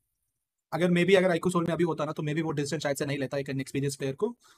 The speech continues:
you know, uh, एक बीएमपीएस प्रो series के अंदर खिलाना वाला जो डिसीजन है, वो शायद maybe नहीं लेता यार। वो on paper दिख रहा था कि मैं निंजा will be very great,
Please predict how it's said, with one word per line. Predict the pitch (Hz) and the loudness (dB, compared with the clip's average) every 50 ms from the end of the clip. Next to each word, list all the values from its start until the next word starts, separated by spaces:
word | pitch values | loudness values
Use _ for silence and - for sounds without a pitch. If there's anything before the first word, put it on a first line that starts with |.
| _ - - | _ -6 -4
you | 175 214 | -2 -2
know, | 240 254 - - | -2 -4 -6 -4
uh, | 156 156 156 156 160 156 | -4 -2 -2 -2 -2 -4
एक | 147 - | -6 -4
बीएमपीएस | 139 151 160 160 - 156 160 - | -4 -4 -4 -2 -4 -6 -6 -6
प्रो | - 151 147 | -4 -6 -6
series | - 156 147 147 - | -4 -4 -6 -8 -8
के | 156 | -10
अंदर | 147 160 160 | -10 -10 -6
खिलाना | - 139 139 143 147 | -4 -4 -4 -2 -4
वाला | 156 147 151 190 247 180 | -6 -6 -6 -8 -8 -8
जो | 160 170 | -8 -6
डिसीजन | 151 160 156 156 185 | -6 -6 -6 -4 -6
है, | 196 214 | -4 -4
वो | 202 | -2
शायद | - 190 190 | -2 -2 -2
maybe | 190 180 175 175 | 0 -2 -2 -2
नहीं | 160 143 | -2 -4
लेता | 120 110 - - 104 | -4 -6 -8 -10 -12
यार। | 104 113 - _ - - 143 | -14 -14 -18 _ -16 -10 -10
वो | 135 139 139 - _ _ - _ _ _ - 131 | -10 -10 -10 -14 _ _ -20 _ _ _ -6 -2
on | 151 180 175 | -2 -2 0
paper | 175 170 - 185 160 | 0 0 0 0 -2
दिख | 165 - | -2 -4
रहा | 170 170 | -2 -2
था | 165 160 | -2 -4
कि | 165 | -4
मैं | 165 170 | -4 -4
निंजा | 156 143 139 147 | -2 -2 -2 -2
will | 143 143 139 | -2 -2 -2
be | 143 143 | -2 -4
very | 143 - - 135 135 135 135 131 | -6 -4 -4 -2 -2 -2 0 0
great, | 135 143 | 0 0